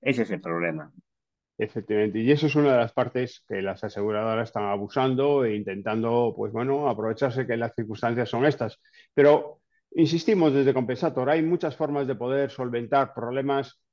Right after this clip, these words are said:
Speaker 2: y, y, y, y nosotros los españoles tenemos que aprender a defendernos, creer en la justicia. Desde Compensator lo venimos diciendo,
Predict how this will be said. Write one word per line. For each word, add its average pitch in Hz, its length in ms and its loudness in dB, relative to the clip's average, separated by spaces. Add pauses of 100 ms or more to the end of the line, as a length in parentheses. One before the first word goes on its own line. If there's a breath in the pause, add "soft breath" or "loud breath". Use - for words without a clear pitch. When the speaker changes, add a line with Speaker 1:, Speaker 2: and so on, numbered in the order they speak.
(180)
Speaker 2:
y, 131 200 -2
y, 135 380 -2
y, 147 600 4
y 135 40 -8
nosotros 151 420 -4
los 135 120 -4
españoles 135 500 -2
tenemos 147 200 -2
que 160 60 0
aprender 135 360 -2
a 135 80 0
defendernos, 110 720 -6 (160)
creer 151 380 6
en 156 120 4
la 147 80 2
justicia. 156 640 -2
Desde 127 260 -2
Compensator 139 460 0
lo 139 120 4
venimos 143 420 0
diciendo, 135 540 -2